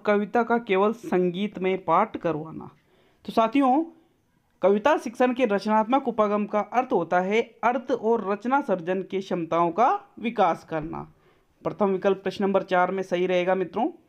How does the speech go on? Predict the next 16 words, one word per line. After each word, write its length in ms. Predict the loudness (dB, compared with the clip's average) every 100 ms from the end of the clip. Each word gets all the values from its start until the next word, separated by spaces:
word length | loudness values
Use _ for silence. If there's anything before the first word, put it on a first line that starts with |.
| _ _ _ _ -4
अगला 440 | 0 2 2 2 -2 -8 _ _ _ _ _
प्रश्न 300 | -2 0 -2
पाँच 440 | 0 2 2 0
देखेंगे, 580 | -2 -2 0 2 2 0 -2 -16 _ -20 _ _ _ _ _ _ _ -20 -20 _
हिंदी 320 | 4 6 6 6
भाषा 400 | 4 2 2 0
की 200 | 0 0
कक्षा 420 | 0 0 0 2
में 240 | 2 0
शुद्ध 360 | 0 -2 -2 -2
उच्चारण 460 | -2 2 2 2
पर 160 | 2 0
अत्यधिक 720 | 0 -4 -6 -2 0 2 2
बल 240 | 2 2
देने 320 | 2 2 2 0
से 300 | -2 -6